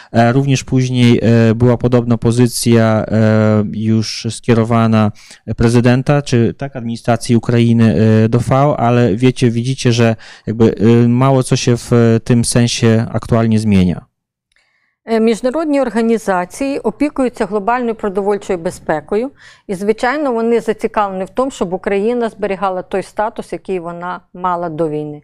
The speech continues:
Speaker 1: Organizacje międzynarodowe mają na celu przede wszystkim, e, osiągnięcie czy zapewnienie, e, bezpieczeństwa, e, żywnościowego i dlatego im najbardziej odpowiada ten sam status Ukrainy, który ona miała przed działaniami wojennymi.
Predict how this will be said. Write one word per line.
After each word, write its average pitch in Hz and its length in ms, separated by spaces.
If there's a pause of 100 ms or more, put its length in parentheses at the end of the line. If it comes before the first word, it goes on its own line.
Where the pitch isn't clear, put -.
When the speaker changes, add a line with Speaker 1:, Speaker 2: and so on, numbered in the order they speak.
(280)
Speaker 1:
Organizacje 127 600
międzynarodowe 131 760
mają 127 240
na 127 120
celu 131 320
przede 120 240
wszystkim, 120 540
e, 117 320
osiągnięcie 123 840
czy - 200
zapewnienie, 120 640 (560)
e, 113 460
bezpieczeństwa, 120 1040
e, 110 280
żywnościowego 127 880
i 117 80
dlatego 131 520
im 147 280
najbardziej 131 460
odpowiada 127 460
ten 131 260
sam 123 300
status 123 520
Ukrainy, 127 420
który 120 280
ona 117 220
miała 117 360
przed 113 380
działaniami 110 960
wojennymi. 104 680